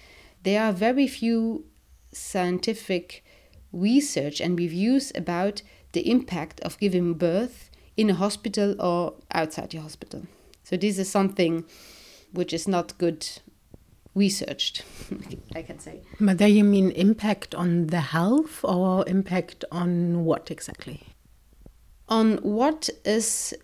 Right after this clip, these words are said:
Speaker 1: at stake on a psychological level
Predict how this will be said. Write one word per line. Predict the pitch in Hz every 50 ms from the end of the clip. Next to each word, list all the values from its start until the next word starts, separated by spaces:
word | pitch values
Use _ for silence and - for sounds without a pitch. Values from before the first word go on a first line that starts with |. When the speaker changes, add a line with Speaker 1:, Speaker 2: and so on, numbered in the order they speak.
| _ -
Speaker 1:
at | 175 175 -
stake | - - - 185 175 185 240 285 - - - - - -
on | - 185 185 180
a | 175
psychological | 175 - - 180 180 180 196 175 170 190 196 - 254 254 - 269 269 269 262 - -
level | 160 156 147 151 208 285